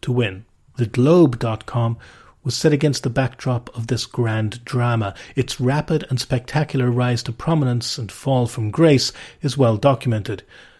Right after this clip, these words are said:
The site itself was a series of chat rooms organized by topic created by recent Cornell alumni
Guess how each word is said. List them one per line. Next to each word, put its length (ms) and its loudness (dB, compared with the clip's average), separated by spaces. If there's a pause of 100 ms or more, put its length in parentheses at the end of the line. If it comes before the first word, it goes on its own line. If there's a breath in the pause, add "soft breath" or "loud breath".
(180 loud breath)
The 80 -6
site 280 0
itself 440 2
was 100 -2
a 60 -4
series 360 4
of 100 -6
chat 340 0
rooms 280 -2
organized 480 0
by 160 -4
topic 580 -6
created 380 -2
by 160 -4
recent 480 -4
Cornell 580 -2
alumni 520 -2